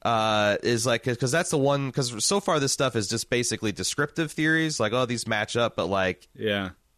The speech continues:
Speaker 1: is it possible that Bran is going to use some kind of freaky deaky tree magic to reverse, uh, some sort of mortal outcome in the wars to come?
Speaker 2: Right. Well, we know that Martin likes to merge these mythologies and, like,
Speaker 1: Mm-hmm.
Speaker 2: hint toward 'em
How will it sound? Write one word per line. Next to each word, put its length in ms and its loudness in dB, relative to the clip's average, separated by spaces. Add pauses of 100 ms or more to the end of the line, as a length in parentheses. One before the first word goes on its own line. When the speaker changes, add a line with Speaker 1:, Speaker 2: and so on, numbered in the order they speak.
(300)
Speaker 1:
is 160 0
it 140 -2
possible 500 0
that 120 0
Bran 460 0
is 120 -4
going 160 0
to 60 -2
use 180 0
some 180 -2
kind 180 2
of 120 0
freaky 300 -4
deaky 280 -6
tree 300 -2
magic 640 -2 (680)
to 220 2
reverse, 920 2
uh, 580 2 (120)
some 320 -2
sort 300 2
of 320 0
mortal 380 2
outcome 840 -2
in 160 -2
the 60 -2
wars 320 0
to 100 -8
come? 420 -2
Speaker 2:
Right. 320 2
Well, 220 4
we 140 2
know 180 2
that 240 0
Martin 340 0
likes 340 0
to 120 0
merge 720 2
these 240 0
mythologies 840 0
and, 100 -2
like, 320 -4
Speaker 1:
Mm-hmm. 140 -4
Speaker 2:
hint 380 -2
toward 280 2
'em 300 0